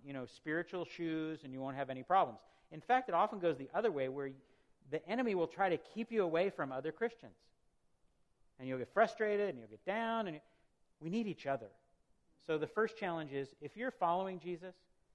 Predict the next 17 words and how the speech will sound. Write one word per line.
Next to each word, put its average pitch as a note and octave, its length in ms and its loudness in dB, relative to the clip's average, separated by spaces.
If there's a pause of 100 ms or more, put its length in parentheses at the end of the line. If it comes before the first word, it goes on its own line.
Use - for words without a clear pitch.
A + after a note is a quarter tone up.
(480)
come B3+ 140 -2
do A3 160 4
it D#3+ 100 2
with C3 140 0
us A#2+ 200 -6 (840)
or F#3 100 0
find G#3 360 -2
somebody F3 360 -4
else, E3+ 240 -4 (380)
but D#3+ 240 0 (140)
we're G3+ 120 -2
nicer. B2+ 460 -6 (2750)
And G#3 160 4
then A#3+ 120 4
the G#3+ 120 6
other D4 340 8
thing, F#3 500 -2